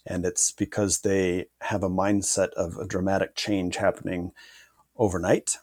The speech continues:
And what I mean by dramatic change is not necessarily the results, but their, their habits, their practices, and their lifestyle. And what I've found over the years is that there are some approaches that we can take that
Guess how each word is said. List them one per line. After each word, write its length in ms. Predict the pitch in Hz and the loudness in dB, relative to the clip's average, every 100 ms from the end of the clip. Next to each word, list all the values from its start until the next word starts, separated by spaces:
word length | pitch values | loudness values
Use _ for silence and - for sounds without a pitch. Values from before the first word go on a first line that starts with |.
| _ _ - | _ _ -4
And 560 | 104 95 90 90 87 - _ _ _ | 0 2 2 0 -2 -8 _ _ _
what 200 | 104 104 | 2 4
I 120 | 98 | 4
mean 560 | 95 92 98 104 127 117 | 4 2 2 4 4 6
by 160 | 98 | 4
dramatic 420 | 92 104 101 92 - | 4 2 4 2 2
change 420 | - 175 123 90 | 4 6 6 4
is 180 | 95 - | 2 2
not 200 | 98 - | 2 2
necessarily 560 | 104 - - 104 92 | 2 4 4 6 4
the 100 | 90 | 2
results, 400 | 87 87 101 - | 0 4 4 4
but 220 | - 95 - | 2 0 2
their, 360 | 87 87 90 _ _ _ - | 2 2 -2 _ _ _ 0
their 140 | 95 | 2
habits, 460 | - 110 87 - - | 4 4 2 -2 -2
their 120 | 92 | -2
practices, 1000 | - 95 - 90 - 85 - - - - _ | 2 0 2 0 0 0 -2 -4 -4 -12 _
and 500 | 98 90 87 87 85 - - - | -4 -2 -2 -2 -6 -12 -18 -6
their 120 | 87 | 2
lifestyle. 720 | 92 151 - 90 80 73 87 - _ _ | 4 4 4 2 4 2 -2 -10 _ _
And 560 | - 98 92 92 87 - - - _ _ _ _ | 2 4 6 4 0 0 0 -4 _ _ _ _
what 200 | 107 107 | 2 6
I've 200 | 104 95 | 6 4
found 460 | - - 117 123 107 | -2 4 6 6 4
over 180 | 92 | 0
the 120 | 92 90 | -2 0
years 360 | 90 90 85 | 2 2 2
is 120 | 92 - | 2 2
that 140 | 92 | 0
there 160 | 92 90 | 2 4
are 60 | |
some 220 | 87 95 95 | 4 2 0
approaches 480 | - 113 110 95 | 4 4 4 2
that 80 | 82 | 0
we 100 | 92 | 0
can 140 | 87 87 | -2 -2
take 380 | 98 90 - - | 2 2 0 -6
that 240 | 92 85 | 0 0